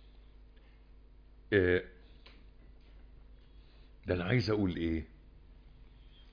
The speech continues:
أنا عايز لما أعبد ربنا، أصلي أو أصوم أو، آه، أحج وأعتمر أو أتصدق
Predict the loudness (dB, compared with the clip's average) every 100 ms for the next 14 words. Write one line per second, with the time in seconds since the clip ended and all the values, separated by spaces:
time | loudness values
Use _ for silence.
0 | -20 -20 -20 -20 -20 -12 -6 -4 -2 -2
1 | 0 0 -2 -6 -12 -20 -20 -20 -20 -20
2 | -20 -4 0 2 0 -2 0 0 2 0
3 | 0 0 0 0 0 0 -4 -12 -20 -12
4 | -6 0 4 4 2 -2 -4 -12 -20 -20
5 | -20 -20 -20 0 0 2 0 0 2 2
6 | 0 -2 -8 -18 -20 -20 -20 -20 -20 -20
7 | -8 2 2 2 -2 -4 2 2 4 4
8 | 2 0 -6 -20 -12 -8 0 0 0 0
9 | -2 -2 -2 0 2 0 -4 -18 -20 -20
10 | -20 -8 -2 0 0 -2 -2 2 2 4
11 | 2 2